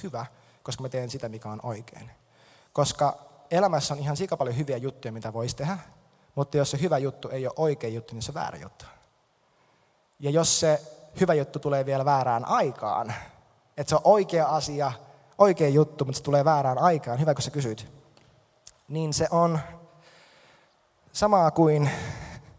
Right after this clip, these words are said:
näitten syöminen. Näettekö te? Aukosko-, aukokaa siitä, koittakaa syödä.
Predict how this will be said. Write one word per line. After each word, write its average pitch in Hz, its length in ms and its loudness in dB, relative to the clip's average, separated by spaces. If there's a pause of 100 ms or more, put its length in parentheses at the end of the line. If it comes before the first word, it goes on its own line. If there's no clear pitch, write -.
(420)
näitten 147 480 0
syöminen. 107 460 -8 (960)
Näettekö 127 340 -10
te? - 60 -18 (1400)
Aukosko-, 131 400 -4
aukokaa 135 360 -4
siitä, 127 260 -8 (140)
koittakaa 120 400 -10 (520)
syödä. 120 280 -8